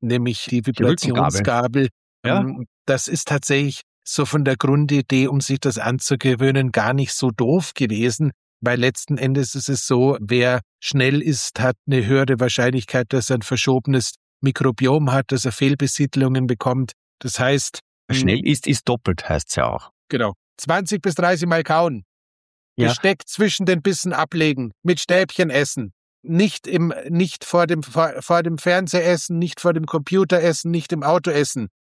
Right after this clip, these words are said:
Speaker 1: Es geht hier jetzt nicht darum, dass wir irgendwie buddhistische Mönche spielen, sondern wir brauchen einfach die entsprechende Kaufrequenz und
Speaker 2: Eine Sache, eine Sache glaube ich zu wissen, aber du wirst das gleich korrigieren, wenn ich was Falsches sag,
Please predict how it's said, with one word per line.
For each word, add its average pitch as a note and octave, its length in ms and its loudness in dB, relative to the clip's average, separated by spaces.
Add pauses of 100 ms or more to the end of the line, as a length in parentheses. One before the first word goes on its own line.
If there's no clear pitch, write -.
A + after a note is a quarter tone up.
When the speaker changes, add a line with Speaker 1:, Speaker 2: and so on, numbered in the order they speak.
(280)
Speaker 1:
Es - 240 -4
geht F3+ 200 0
hier F3+ 180 4
jetzt E3+ 240 0
nicht F3+ 300 -2
darum, D#3+ 420 0 (240)
dass D#3 240 -2
wir D#3 140 0
irgendwie D#3+ 580 0 (280)
buddhistische D#3+ 560 -4
Mönche D3+ 360 0
spielen, E3 380 -2
sondern D#3 520 0 (220)
wir C#3+ 260 0
brauchen C#3+ 420 0
einfach C#3+ 420 -2
die D3+ 180 -8
entsprechende D3 680 -2
Kaufrequenz D3+ 880 0 (160)
und C#3+ 460 -2 (160)
Speaker 2:
Eine B2 200 0
Sache, E3+ 400 0
eine D3+ 200 0
Sache E3+ 280 0 (240)
glaube A#2 360 2
ich E3 140 -2
zu C3 160 -2
wissen, E3 460 0 (340)
aber C#3+ 260 2
du C#3+ 140 -2
wirst D#3 180 -2
das - 160 -4
gleich B2+ 320 0
korrigieren, B2+ 580 0
wenn A#2+ 80 2
ich - 160 -4
was A#2 100 -4
Falsches G2+ 400 -2
sag, G#2+ 160 -2